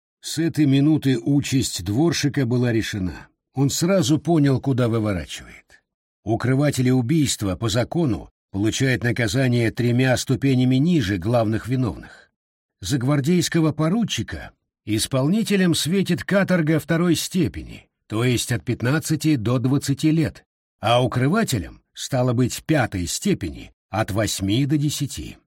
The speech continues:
Это не в литовский замок на пару годков.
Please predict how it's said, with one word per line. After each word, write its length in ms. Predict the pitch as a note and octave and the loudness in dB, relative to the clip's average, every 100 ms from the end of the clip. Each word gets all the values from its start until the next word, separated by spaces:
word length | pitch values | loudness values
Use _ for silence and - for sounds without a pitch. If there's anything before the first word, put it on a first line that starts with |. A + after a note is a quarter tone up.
| _ _ _ - | _ _ _ -8
Это 260 | A2+ D#3+ | -4 0
не 140 | E3 F3+ | 2 2
в 60 | |
литовский 560 | G3 - F3 D3 - F3+ | 2 0 0 0 0 0
замок 540 | E3 D3 G2+ D#2+ - A2 | 2 2 0 -4 -8 -2
на 160 | B2+ | -2
пару 300 | A#2+ A#2+ G#2+ | 0 -2 0
годков. 640 | G#2+ B2+ - C3+ - - | -2 -4 -6 -14 -14 -20